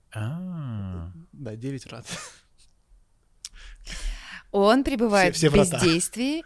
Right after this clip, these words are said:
Speaker 3: и не побуждает других. Так, подождите. Отрешенный от всяких действий, счастлив, живущий в теле, царь девятивратного города.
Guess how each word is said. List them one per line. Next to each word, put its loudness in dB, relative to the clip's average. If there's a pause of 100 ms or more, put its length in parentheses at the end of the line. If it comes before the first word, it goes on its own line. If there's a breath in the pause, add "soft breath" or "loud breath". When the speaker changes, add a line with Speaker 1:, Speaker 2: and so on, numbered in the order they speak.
Speaker 3:
и 2
не 2
побуждает -2
других. -10 (1080 loud breath)
Так, -6
подождите. -4
Отрешенный 0
от -2
всяких -4
действий, -2 (800 loud breath)
счастлив, -2
живущий -4
в -16
теле, -4
царь -4
девятивратного -8
города. -4